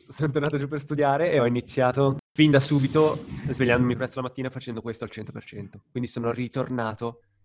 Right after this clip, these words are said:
a... all'abitudine contestuale che dicevi tu l'ultima volta. Quindi sono qui a casa e mi ricordo degli scorsi periodi di esami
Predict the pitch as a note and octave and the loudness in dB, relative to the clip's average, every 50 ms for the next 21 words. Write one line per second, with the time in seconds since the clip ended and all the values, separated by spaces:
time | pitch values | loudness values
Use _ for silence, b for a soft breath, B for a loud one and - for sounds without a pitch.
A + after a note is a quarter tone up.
0 | _ _ _ - A2 G#2 G2 G#2 G2+ G2 G2 G2+ G2 G2 F#2 - _ _ _ _ | _ _ _ -10 -8 -8 -8 -8 -8 -8 -8 -8 -8 -10 -12 -16 _ _ _ _
1 | _ _ _ - D3 D#3 D#3+ E3 D3+ E3 D3 D3+ D#3+ D3+ B2+ A#2+ B2 B2 - D3 | _ _ _ 0 2 4 4 4 4 2 -2 -2 -2 -4 -2 -4 -4 -6 -4 -6
2 | D3 D3+ D#3+ D#3 - E3 C3+ A#2+ A#2 A#2+ - - A#2+ A#2+ A2+ - C3 B2 C3 - | -6 -6 -8 -8 -4 -4 -2 -2 -4 -4 -4 -4 -4 -4 -6 -8 -8 -10 -10 -10
3 | C#3+ B2+ A2 A#2 A2+ - C3+ C#3+ C3+ B2 A2+ A2+ - - D#3 D#3+ - _ _ - | -10 -10 -10 -10 -10 -10 -10 -8 -8 -8 -8 -8 -10 -10 -12 -12 -12 _ _ -20
4 | - - - - - - - - D3+ B2 A2+ A2+ - - - D#3 C#3 C3+ C3 - | -20 -16 -14 -14 -12 -8 -2 0 0 0 0 -4 -8 -4 -2 -2 -2 -2 -4 -6
5 | D3+ C#3+ - C#3 C3 C3 C3 D#3 - - C#3+ B2+ C3 C3 C#3 C3+ C#3+ C3+ C3 A#2+ | -8 -8 -6 -6 -6 -6 -6 -10 -8 -6 -4 -2 -2 -4 -4 -4 -4 -4 -4 -4
6 | D3 C3 B2 B2 A#2 A#2 A2 G#2+ G#2+ G#2+ - - - - - D3+ C#3+ D3 C#3+ - | -6 -10 -8 -6 -8 -6 -8 -10 -12 -14 -16 -18 -16 -10 -8 -8 -8 -8 -10 -14
7 | B2+ - B2+ B2 B2+ A#2 A#2+ B2 A#2+ A#2 B2 A#2 A#2 B2 C3 C3 | -12 -10 -10 -10 -8 -6 -6 -6 -4 -4 -4 -6 -6 -8 -10 -12